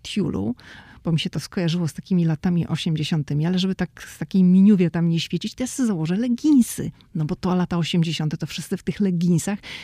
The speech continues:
Założę do tego szpilki, zrobię sobie jakiś tapir i będę miała taki styl.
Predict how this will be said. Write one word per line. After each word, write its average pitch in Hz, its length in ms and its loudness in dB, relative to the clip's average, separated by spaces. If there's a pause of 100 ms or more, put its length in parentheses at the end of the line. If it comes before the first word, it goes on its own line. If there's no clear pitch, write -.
Założę 214 360 0
do - 60 -18
tego 180 200 -2
szpilki, - 480 -2
zrobię 214 200 2
sobie - 120 -6
jakiś - 200 -6
tapir 202 460 -2 (460)
i 214 140 4
będę 208 260 4
miała 175 280 2
taki 156 340 -6
styl. - 360 -8